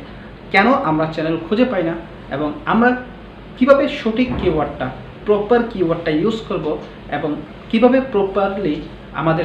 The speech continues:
চ্যানেলটাকে নাম দেব, সেই বিষয়গুলি আজকে আমি আপনাকে দেখিয়ে দেব। এই ভিডিওর মাধ্যমে আপনারা সলিউশনটা পেয়ে যাবেন এবং এই ভিডিওর মাধ্যমে আপনি আপনার চ্যানেলটাকে ঠিক করে নিতে পারবেন। আপনার চ্যানেলটা খুঁজে, আপনার চ্যানেলটা সার্চ করলে একবারে প্রথমে চলে আসবে।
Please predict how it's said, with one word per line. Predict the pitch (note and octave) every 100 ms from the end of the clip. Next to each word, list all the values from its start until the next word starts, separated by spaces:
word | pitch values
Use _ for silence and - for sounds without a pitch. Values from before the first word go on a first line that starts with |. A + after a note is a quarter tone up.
| -
চ্যানেলটাকে | F#3 A3 A3+ G#3 D#3
নাম | D3+ E3+ A#3
দেব, | A3 D#3+ D#3 - - -
সেই | - G3+ A#3+
বিষয়গুলি | B3+ A3 F#3 E3
আজকে | D#3 - E3+
আমি | E3
আপনাকে | E3 - E3 G#3 - -
দেখিয়ে | D#3 D3+
দেব। | B2+ C3+
এই | - G#3
ভিডিওর | B3+ B3 A#3
মাধ্যমে | A3 G3+ G3+
আপনারা | F3+ F#3+ F#3
সলিউশনটা | - G#3+ A3 A3 G3+ A3
পেয়ে | B3+
যাবেন | G#3+ D#3+ D#3+ - -
এবং | D3+ D3+ F3+
এই | A#3
ভিডিওর | B3 A#3+ A3+
মাধ্যমে | G#3 F#3+ E3+ - -
আপনি | D#3 A3
আপনার | G3+ F#3+ F#3
চ্যানেলটাকে | G3+ A3 G3+ -
ঠিক | B3+ B3
করে | G#3+
নিতে | F#3
পারবেন। | E3+ D#3 D#3 D#3+ - - - -
আপনার | D#3 - A#3 A#3+
চ্যানেলটা | A3 G3+ F3+ E3+ E3+ -
খুঁজে, | G#3 A3 A3+ A3 -
আপনার | D3 D3+ - G#3+
চ্যানেলটা | - F#3+ D#3+ D#3+ - - - -
সার্চ | F#3 F#3+
করলে | - E3+ D#3+ - - -
একবারে | G3 G3 -
প্রথমে | C3 B2 C3
চলে | B2+ B2
আসবে। | A#2 -